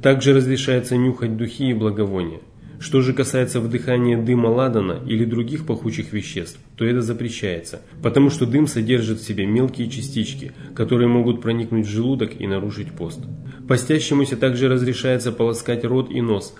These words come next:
однако не следует усердствовать в этом, чтобы вода не попала в желудок. Передают, что Лакит бин Сабира рассказывал, что посланник Аллаха, саллаллаху алейхи вассалям, сказал: «Совершай омовение надлежащим образом,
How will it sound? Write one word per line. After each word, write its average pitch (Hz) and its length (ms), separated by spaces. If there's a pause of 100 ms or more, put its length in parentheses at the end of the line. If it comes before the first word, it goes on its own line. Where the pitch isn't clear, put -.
однако 123 400
не 123 120
следует 123 420
усердствовать 107 680
в 90 60
этом, - 300 (180)
чтобы 107 320
вода 113 200
не 117 120
попала 95 380
в 92 60
желудок. 92 500 (440)
Передают, 139 460
что 127 220
Лакит 127 360
бин 120 180
Сабира 117 540
рассказывал, 95 760 (140)
что - 180
посланник 127 480
Аллаха, 117 380
саллаллаху 107 560
алейхи 104 300
вассалям, 110 420
сказал: 98 480 (340)
«Совершай 120 520
омовение 123 480
надлежащим 107 680
образом, 87 500